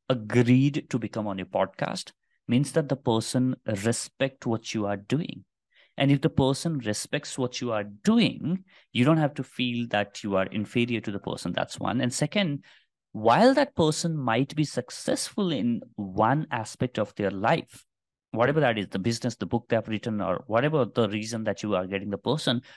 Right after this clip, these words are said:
does not mean that the person has all their life sorted. Nobody's life is sorted hundred percent, right? So, um, so I think, uh,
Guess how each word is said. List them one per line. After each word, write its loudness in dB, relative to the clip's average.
does 6
not 4
mean 4
that 0
the -6
person -6
has -4
all 6
their 0
life -4
sorted. -4
Nobody's 2
life -6
is -12
sorted -10
hundred -12
percent, -12
right? 0
So, 2
um, 2
so 0
I 2
think, -6
uh, 2